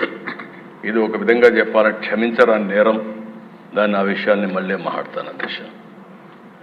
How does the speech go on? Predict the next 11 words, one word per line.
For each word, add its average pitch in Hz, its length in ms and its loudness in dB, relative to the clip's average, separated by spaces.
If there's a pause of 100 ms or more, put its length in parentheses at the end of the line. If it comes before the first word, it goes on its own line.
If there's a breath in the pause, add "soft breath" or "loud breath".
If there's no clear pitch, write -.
(320)
ఇప్పుడే 123 320 4 (1000)
విష్ణుకుమార్ 117 600 -2
రాజు 107 220 2
గారు 110 200 2
అందరూ 107 240 0 (100)
మాట్లాడుతున్నారు. 92 640 -8 (1400)
ఒక 123 120 4 (100)
వ్యక్తి 127 320 0 (1040)
చెడు 120 240 0 (100)
వ్యక్తి 104 300 -2
అయితే 95 220 -6